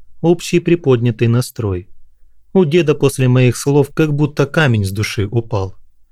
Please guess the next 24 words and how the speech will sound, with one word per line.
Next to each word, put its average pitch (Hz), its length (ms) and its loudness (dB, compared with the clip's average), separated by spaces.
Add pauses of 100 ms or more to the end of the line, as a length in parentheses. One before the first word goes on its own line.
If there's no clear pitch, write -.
(120)
Моя 127 300 2
семья 131 600 0 (240)
радовалась 117 680 0
внезапно 147 640 2
свалившемуся 120 800 0
на 110 140 0
голову 117 600 0
избавлению 123 840 0
от 120 120 -6
финансовых 104 680 -2
неурядиц. 110 720 -2 (760)
И 131 80 -4
через 123 320 2
призму 120 460 0
этой 117 340 0
радости 135 560 -2 (400)
все 180 260 0
уже 160 300 2
с - 80 -6
оптимизмом 113 640 0
смотрели 113 720 -2
на 147 140 2
грядущую 110 680 -2
церемонию. 104 720 -2